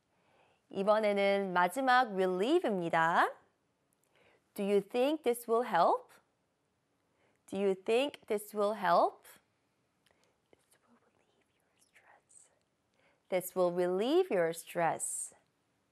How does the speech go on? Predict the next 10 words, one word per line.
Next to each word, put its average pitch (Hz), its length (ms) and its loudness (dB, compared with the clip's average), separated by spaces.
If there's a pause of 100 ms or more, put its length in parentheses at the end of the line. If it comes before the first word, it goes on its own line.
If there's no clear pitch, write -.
(920)
이번에는 208 680 0 (240)
"내가 247 240 2
너무 262 280 -2
아픈데 233 960 0
어떻게 294 400 0
해야 294 160 4
되죠?" 262 540 2
라고 202 200 2
물어보는 233 480 0
질문입니다. 233 840 -2